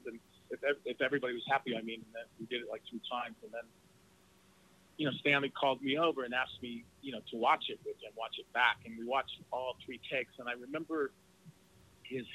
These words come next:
hand, he put his hand, we're sitting in those, those director chairs, right close to each other, he put his hand on top of my hand and, and kinda, like,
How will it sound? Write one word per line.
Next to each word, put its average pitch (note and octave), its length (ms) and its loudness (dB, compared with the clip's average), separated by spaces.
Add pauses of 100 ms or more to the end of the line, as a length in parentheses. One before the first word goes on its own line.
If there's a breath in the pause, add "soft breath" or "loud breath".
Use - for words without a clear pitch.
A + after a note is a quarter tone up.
hand, D3 380 6 (540)
he - 180 -6
put E3+ 140 2
his C3+ 100 -2 (140)
hand, C3+ 380 2 (120)
we're A#2+ 160 -4
sitting C3+ 180 -4
in C3+ 140 -4
those, A2+ 320 -4 (220)
those A2 120 0 (100)
director B2 360 2
chairs, G#2 360 0 (1000)
right C#3 200 10
close C3+ 280 4
to B2 60 -2
each A#2 180 -2
other, A2+ 120 -2
he A2+ 60 -6
put D#3 180 0
his C#3 100 2 (100)
hand C#3+ 360 4
on A#2 140 -2
top - 260 -2
of A#2+ 60 -8
my A#2+ 160 2
hand A#2+ 400 2
and, G#2+ 80 -14 (560)
and - 140 -12
kinda, A#2+ 200 0
like, A2+ 160 0